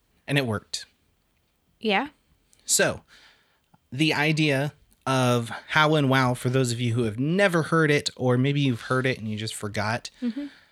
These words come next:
Speaker 1: is the idea that in a relationship, in a, in a marriage,
Speaker 2: Yeah.
Speaker 1: you have a how person and a wow person. And your how person is the one that, that the, f-, their first instinct is,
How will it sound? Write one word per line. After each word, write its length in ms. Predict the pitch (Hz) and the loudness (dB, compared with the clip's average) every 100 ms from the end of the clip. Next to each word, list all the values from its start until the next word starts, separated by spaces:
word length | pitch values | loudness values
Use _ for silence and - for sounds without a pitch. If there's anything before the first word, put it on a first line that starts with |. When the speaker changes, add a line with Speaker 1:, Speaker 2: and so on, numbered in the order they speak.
| _ _ _ _ _ _ | _ _ _ _ _ _
Speaker 1:
is 440 | 165 165 160 135 110 - - | 2 2 2 0 -6 -10 -14
the 260 | 127 151 | -4 -2
idea 680 | 147 160 180 147 131 123 127 - _ _ | 0 0 2 2 2 2 0 -6 _ _
that 520 | 117 131 127 123 - - _ _ _ _ _ _ _ _ - _ | -2 0 0 -2 -6 -10 _ _ _ _ _ _ _ _ -18 _
in 120 | 180 | 0
a 60 | 202 | 4
relationship, 840 | 185 143 123 - 107 - 90 - _ _ _ _ _ | 4 4 2 0 -2 -4 -6 -14 _ _ _ _ _
in 280 | 135 131 127 | 0 2 2
a, 200 | 123 123 - | 2 0 0
in 120 | 147 | 0
a 60 | 160 | 2
marriage, 560 | 139 110 110 120 - _ _ | 2 2 0 -2 -6 _ _
Speaker 2:
Yeah. 280 | 285 185 180 | -12 -12 -6
Speaker 1:
you 80 | 147 | -2
have 160 | 151 131 | 0 0
a 40 | |
how 440 | 117 - 160 170 | -4 -2 0 0
person 500 | 170 165 151 - 156 | -2 -2 -2 0 -2
and 200 | 143 135 | -4 -4
a 60 | 120 | -4
wow 400 | 110 113 110 107 107 | -2 -2 -2 -2 -4
person. 380 | 110 104 113 | -4 -4 -4
And 160 | 110 127 | -2 -2
your 120 | 123 | 0
how 300 | 120 180 214 | 0 2 2
person 580 | 220 - 160 - 139 131 - - - - _ _ | 0 -2 0 0 0 -4 -6 -20 -20 -20 _ _
is 520 | 151 143 139 131 123 | 4 4 4 2 0
the 140 | - 131 | 0 0
one 380 | 127 151 170 | 0 0 2
that, 340 | 160 135 - 107 | 2 0 -4 -6
that 220 | 131 - _ - - _ _ | -4 -6 _ -20 -20 _ _
the, 60 | 123 | -8
f-, 160 | - | -8
their 180 | - 131 | -4 -4
first 320 | 120 175 175 | -2 -2 0
instinct 500 | 147 143 - 135 123 | 0 0 0 -2 -4
is, 240 | 131 123 | -4 -4